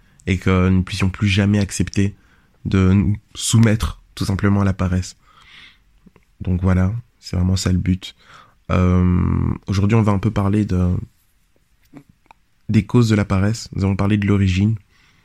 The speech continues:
du pourquoi, euh, elle était là, entre guillemets. Maintenant, on va parler, euh,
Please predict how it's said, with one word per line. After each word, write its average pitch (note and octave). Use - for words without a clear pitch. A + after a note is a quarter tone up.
du F#2+
pourquoi, G#2+
euh, F#2
elle F#2+
était F#2+
là, F#2
entre G2+
guillemets. F#2+
Maintenant, F#2+
on G2
va F#2+
parler, F#2+
euh, F2+